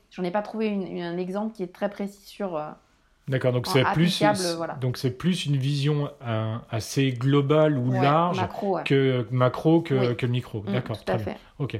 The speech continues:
Speaker 2: très bien.
Speaker 1: Et je pense qu'il y a, il y a un autre truc qui est, qui est important, qui est le, le, le fait de comprendre que le, cette espèce de profil très engagé,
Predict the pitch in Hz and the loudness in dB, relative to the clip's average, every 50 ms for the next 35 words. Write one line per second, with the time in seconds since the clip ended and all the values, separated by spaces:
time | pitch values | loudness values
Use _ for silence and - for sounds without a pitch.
0 | - - - - 117 104 98 - _ - - - - - - - - - - - | -10 -10 -8 -8 -6 -6 -8 -10 _ -16 -16 -14 -14 -16 -18 -20 -20 -20 -20 -20
1 | - - - - - - - _ _ _ _ _ _ - 190 185 - 247 285 - | -20 -20 -20 -20 -20 -20 -20 _ _ _ _ _ _ -8 -6 -4 -2 -2 -2 0
2 | 294 190 185 185 - 110 180 190 190 180 180 180 196 220 226 226 - - 254 247 | 0 2 2 2 2 2 0 0 0 2 2 2 0 0 -2 -4 -6 -10 -10 -8
3 | - 220 180 180 175 - - 196 180 180 180 196 190 - - 240 240 254 247 - | -6 -4 -4 -4 -4 -6 -6 -4 -4 -4 -4 -8 -10 -10 -8 -6 -4 -4 -6 -6
4 | - 202 180 180 180 175 170 170 170 165 165 165 160 160 156 156 156 151 - - | -6 -6 -4 -4 -2 -2 -2 -2 -2 -4 -4 -4 -6 -6 -6 -8 -8 -10 -12 -12
5 | - - - - - - - - - - - - - - - - - _ _ _ | -14 -16 -18 -20 -20 -20 -20 -20 -20 -20 -20 -20 -20 -20 -20 -20 -20 _ _ _
6 | _ _ _ _ _ - - - - - - - _ _ _ _ _ _ _ - | _ _ _ _ _ -20 -20 -20 -20 -20 -20 -20 _ _ _ _ _ _ _ -10
7 | 190 - 254 240 214 202 190 196 202 196 196 - - 233 240 247 240 226 196 185 | -4 -2 0 0 2 0 -2 -2 -4 -6 -6 -4 -2 -2 -2 -2 -2 -2 -2 -2
8 | 180 175 170 165 165 165 160 156 156 - - - - - - - - - - - | 0 -2 -2 -2 -2 -4 -4 -6 -8 -10 -12 -14 -16 -18 -20 -20 -20 -20 -20 -20
9 | - - - 170 175 160 170 - 202 190 202 196 202 247 208 196 185 175 180 - | -20 -16 -14 -12 -10 -8 -8 -8 -6 -6 -6 -6 -4 -4 -2 -2 -2 -2 -4 -6
10 | - - 202 208 - 226 214 - - 220 208 190 196 196 208 208 214 214 208 196 | -6 -6 -6 -6 -6 -10 -12 -8 -4 -4 -2 -2 -2 -2 -2 -2 -2 -2 -2 -2
11 | 202 214 220 226 | -4 -6 -6 -8